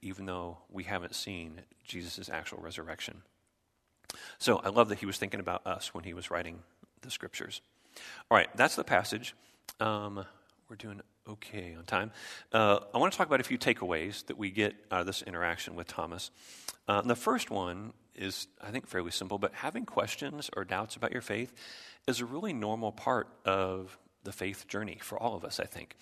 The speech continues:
Uh, this is true in any area of life. Uh, this is how we grow. I think we often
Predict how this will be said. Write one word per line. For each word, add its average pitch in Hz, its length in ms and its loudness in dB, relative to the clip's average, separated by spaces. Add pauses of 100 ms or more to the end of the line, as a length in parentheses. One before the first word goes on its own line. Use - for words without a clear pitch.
(420)
Uh, 101 240 8
this 117 160 0
is 131 80 0
true 131 160 0
in 120 80 2
any 120 220 2
area 87 180 2
of 87 100 -4
life. 82 440 -4
Uh, 90 340 -4
this 98 180 -6
is 101 80 -4
how 104 120 2
we 98 120 -2
grow. 92 400 2 (360)
I 87 80 -4
think 101 260 -4
we 95 360 -2 (1000)
often 95 400 0